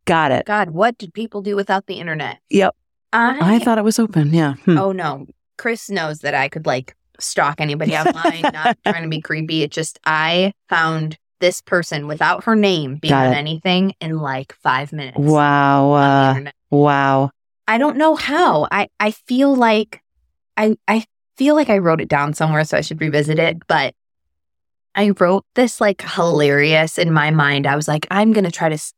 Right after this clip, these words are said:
Speaker 2: write the most professional sounding email that's like, 'Dear person, on September sixteenth, nineteen eighty-three, perha-, perchance you gave up a
Speaker 1: Perchance.
Speaker 2: child.'" <laughs> So I write this email. This woman writes me back right away.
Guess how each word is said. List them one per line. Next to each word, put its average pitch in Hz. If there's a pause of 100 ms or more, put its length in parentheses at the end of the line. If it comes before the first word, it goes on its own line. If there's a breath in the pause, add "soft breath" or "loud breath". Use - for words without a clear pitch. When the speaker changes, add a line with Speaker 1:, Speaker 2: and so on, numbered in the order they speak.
Speaker 2:
write 160
the 156
most 156
professional 240
sounding 185
email 139
that's -
like, 139 (360)
'Dear 240
person, 147 (240)
on 151 (300)
September 294
sixteenth, 240
nineteen 226
eighty-three, 208
perha-, 226
perchance 302
you 254
gave 277
up 254
a 247
Speaker 1:
Perchance. 240
Speaker 2:
child.'" 294 (160)
<laughs> -
So 202
I 190
write 196
this -
email. 151 (720)
This 190
woman 190
writes 170
me 160
back 143
right 156
away. 143